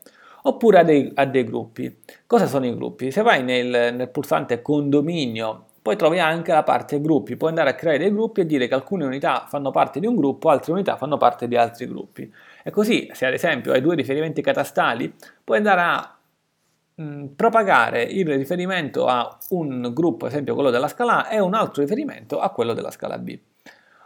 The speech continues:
Ovviamente, o, diciamo, in un certo senso non abbiamo finito, perché poi ogni unità, ogni abitazione ha un riferimento diverso, quindi abbiamo dei riferimenti generali, ma poi delle singole unità, così come era già presente su condominio questa funzione,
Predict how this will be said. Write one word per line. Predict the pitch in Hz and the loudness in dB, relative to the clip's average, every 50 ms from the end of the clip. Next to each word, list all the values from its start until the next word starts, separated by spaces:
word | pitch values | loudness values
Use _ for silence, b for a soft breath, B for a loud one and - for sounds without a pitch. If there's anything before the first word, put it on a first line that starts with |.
| b b - | b b -4
Ovviamente, | 196 196 233 269 277 208 - - - - _ _ _ _ - - _ _ _ _ _ _ _ _ | 0 2 2 2 2 0 -2 -6 -8 -12 _ _ _ _ -20 -20 _ _ _ _ _ _ _ _
o, | - 170 160 151 139 - - - - | -6 -2 0 0 0 -2 -4 -12 -18
diciamo, | - - 143 131 147 143 139 | -16 -12 -6 -4 -2 -2 0
in | 135 | -2
un | 147 | -2
certo | 143 160 165 - | -4 -4 -2 -2
senso | 214 208 208 139 | -2 -2 -2 -2
non | 139 139 | 0 0
abbiamo | 139 127 131 190 190 143 | 0 2 2 2 0 0
finito, | - 160 185 139 - - | 0 -2 -2 -2 -2 -2
perché | - 117 - 151 | -2 -4 -6 -4
poi | - 226 208 143 - | -2 0 0 0 0
ogni | - 180 196 196 160 | -2 -4 -4 -4 -4
unità, | 127 120 117 - 185 175 | -4 -6 -2 -2 -2 -2
ogni | 147 131 127 | 0 -2 -4
abitazione | 123 120 131 123 - 123 - - 190 226 214 160 120 | -6 -6 -4 -4 -4 -4 -4 -2 -2 0 0 -2 -2
ha | - 127 | 0 0
un | 131 123 | 0 0
riferimento | 123 123 - 123 123 123 139 143 139 - 120 120 - | -2 -4 -6 -8 -6 -6 -6 -6 -4 -4 -4 -4 -4
diverso, | 131 131 120 123 117 117 - - 151 | -4 -2 -2 -2 -2 -2 -4 -4 -4
quindi | 151 135 123 | -2 -2 -2
abbiamo | 127 147 170 156 131 | -2 0 0 0 0
dei | 120 117 | -2 -2
riferimenti | 117 120 - 139 147 180 220 226 - 139 | -4 -4 -4 -4 -4 -4 -4 -4 -4 -4
generali, | - 120 135 139 185 226 226 175 127 127 151 190 202 - _ _ _ _ _ _ _ _ _ _ _ - | -4 -2 -2 -2 0 0 2 2 2 0 0 -2 -6 -10 _ _ _ _ _ _ _ _ _ _ _ -8
ma | 175 202 | -6 -2
poi | 214 220 180 | 2 4 4
delle | 143 135 131 135 | 4 4 2 0
singole | - - 220 214 196 143 139 135 127 127 | -2 -2 -2 -2 2 2 2 2 2 2
unità, | 131 135 151 160 160 165 139 123 - | 0 0 -2 -2 0 0 0 -2 -2
così | - - 123 147 170 | -6 -4 -2 0 2
come | 156 135 120 120 | 2 2 2 2
era | 120 123 120 | 0 -2 -2
già | - 175 | -2 -2
presente | 151 127 127 123 160 151 131 - 120 | -2 -2 -2 -2 -2 -2 -4 -6 -10
su | 117 117 | -14 -14
condominio | - 131 127 127 147 165 151 | -12 -10 -8 -6 -4 -4 -4
questa | 127 135 131 - 190 185 | -4 -4 -6 -6 -6 -6
funzione, | 185 254 247 - - 120 131 131 127 131 - 185 | -4 -4 -4 -4 -4 -4 -4 -4 -4 -6 -10 -10